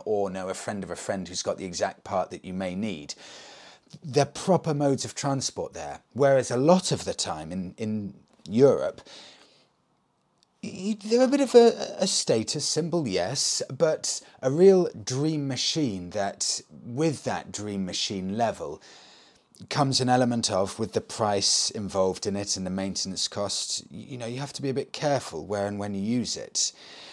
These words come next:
Uh, I welcome other people chiming in there, but Steve, it's fascinating to hear your thoughts on it. And I have heard of some high mileage, uh,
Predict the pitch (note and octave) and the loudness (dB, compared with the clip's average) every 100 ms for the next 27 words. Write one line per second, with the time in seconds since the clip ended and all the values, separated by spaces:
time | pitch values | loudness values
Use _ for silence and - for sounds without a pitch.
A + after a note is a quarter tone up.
0 | - - G#2+ D3 D3 F#3+ G3 F3+ E3 D#3+ | -12 -6 0 6 10 10 8 4 6 4
1 | D#3+ D3+ C3+ - D3 C3+ B2+ B2+ G#2+ F2+ | 2 0 0 2 2 4 2 0 0 -2
2 | E2+ F2 - - - C#3 B2 - - F#3 | -2 0 2 2 2 2 2 -2 -2 -2
3 | - A#2 A2 G2+ G2+ A2+ G2 G#2+ G#2 A2 | -2 -2 -4 -6 -8 -8 -2 -2 2 0
4 | G2+ - A#2 - - D#2+ C#2 - - _ | 0 2 2 2 -4 -6 -8 -8 -8 _
5 | _ _ _ _ _ - E3 F3 D#3 G#3+ | _ _ _ _ _ 2 6 6 8 8
6 | G#3 F3+ A#2+ F#2+ - F#2+ G#2 G2 G2 F2+ | 8 6 6 0 -2 -2 -2 -2 -2 -6
7 | E2+ E2 - - - - | -8 -10 -8 -10 -12 -16